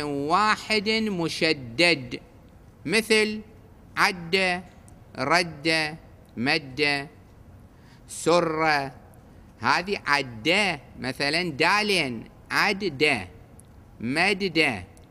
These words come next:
سر، سر، راء. فلما التقت راءان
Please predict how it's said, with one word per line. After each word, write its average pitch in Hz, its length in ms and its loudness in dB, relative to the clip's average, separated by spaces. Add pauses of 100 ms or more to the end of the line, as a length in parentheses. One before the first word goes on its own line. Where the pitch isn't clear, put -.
(380)
سر، 180 800 0 (160)
سر، 196 560 -2 (760)
راء. 143 720 0 (680)
فلما 156 480 0
التقت 175 720 -2 (180)
راءان 147 760 2